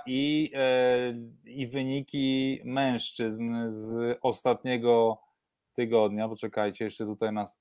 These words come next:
o tak, tutaj porozmieszczam, żebyśmy byli widoczni. Tabela i wyniki mężczyzn z ostatniego turnieju, czyli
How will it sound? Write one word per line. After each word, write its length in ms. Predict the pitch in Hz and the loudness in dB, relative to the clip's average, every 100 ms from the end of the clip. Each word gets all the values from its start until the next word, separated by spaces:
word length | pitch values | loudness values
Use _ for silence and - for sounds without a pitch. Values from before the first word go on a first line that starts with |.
| _ | _
o 300 | - 110 - _ | 2 2 2 _
tak, 300 | 107 95 - | 0 0 -6
tutaj 280 | 104 104 95 | -6 -4 -2
porozmieszczam, 760 | 110 110 101 110 101 - 107 | 0 0 0 -2 -4 -4 -4
żebyśmy 380 | 98 101 101 107 | -4 -6 -6 -4
byli 200 | 107 104 | -2 -2
widoczni. 840 | 101 107 107 95 - 110 123 151 - - - _ | 2 6 8 6 0 2 2 2 -4 -16 -20 _
Tabela 380 | 139 139 190 180 | 12 12 12 12
i 80 | 156 | 12
wyniki 440 | 156 165 165 170 | 10 6 4 4
mężczyzn 760 | 156 170 160 139 - 127 120 120 | 8 8 8 4 -2 0 0 -2
z 120 | 113 | 0
ostatniego 1300 | 123 127 - 123 135 131 123 127 123 123 120 117 117 - | -2 0 0 -2 -2 -4 2 6 8 8 6 4 2 2
turnieju, 580 | 135 127 123 120 127 | 2 4 2 4 2
czyli 520 | 135 135 120 123 120 | 0 -4 -2 -2 -2